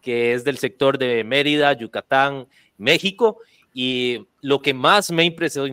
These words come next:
impresionado de Juan Carlos y del equipo de trabajo que han estado haciendo son los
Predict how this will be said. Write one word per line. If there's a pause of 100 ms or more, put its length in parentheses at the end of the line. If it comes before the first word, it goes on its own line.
(100)
impresionado
de
Juan
Carlos
y
del
equipo
de
trabajo
que (160)
han
estado
haciendo
son (460)
los